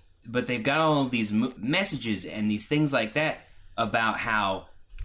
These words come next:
people don't understand how something so traumatic can stay with somebody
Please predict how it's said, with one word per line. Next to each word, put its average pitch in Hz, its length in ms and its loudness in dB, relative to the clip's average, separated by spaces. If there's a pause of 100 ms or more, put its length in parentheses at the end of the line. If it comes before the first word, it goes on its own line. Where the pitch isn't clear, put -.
(260)
people 151 300 0
don't 139 300 0
understand 131 680 0
how 110 140 -2
something 139 380 -2
so 139 260 2
traumatic 113 680 -6 (180)
can 104 160 -8
stay 139 460 0
with 107 180 -2
somebody 73 600 -6